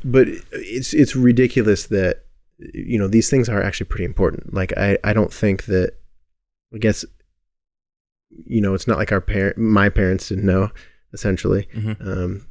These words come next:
Speaker 1: and they still, like, don't know, like, they, they wouldn't know about this, but I just think it should be normal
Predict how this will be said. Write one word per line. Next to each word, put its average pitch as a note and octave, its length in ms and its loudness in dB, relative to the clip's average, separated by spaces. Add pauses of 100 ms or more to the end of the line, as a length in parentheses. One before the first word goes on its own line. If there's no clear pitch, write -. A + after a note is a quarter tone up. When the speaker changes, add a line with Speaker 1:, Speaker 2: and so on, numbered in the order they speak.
(100)
Speaker 1:
and G#2 80 -10
they G2 60 -2
still, G2 340 2
like, F2+ 200 -2
don't F#2+ 160 0
know, F#2+ 100 0
like, F#2 180 -2
they, F2+ 200 -6 (480)
they F#2+ 180 -6
wouldn't G2 300 2
know F#2 140 -2
about F2+ 260 -4
this, - 200 -8
but F#2 160 -8
I F#2+ 40 -2
just - 200 -8
think F#2+ 180 -6
it - 80 -8
should G2+ 120 -6
be F#2+ 100 -6
normal F#2+ 460 -2